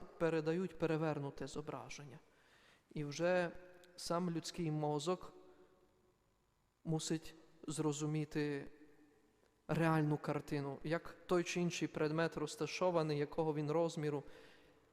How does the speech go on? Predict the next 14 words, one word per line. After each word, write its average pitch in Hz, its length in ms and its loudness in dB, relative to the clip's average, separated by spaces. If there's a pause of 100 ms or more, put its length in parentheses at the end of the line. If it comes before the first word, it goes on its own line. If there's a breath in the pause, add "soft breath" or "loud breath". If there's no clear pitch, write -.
кольору 170 520 6 (140)
і 160 80 -6
так 147 280 -4
далі. 127 340 -6 (1120 soft breath)
Тобто 190 580 4
бачимо 208 520 6
ми 208 340 8 (120)
не 190 220 8
так 226 400 0
очима, 240 580 2 (1160)
як, - 340 -14 (920)
як 160 240 -4
нашим 175 380 0 (120)
розумом, 143 600 -2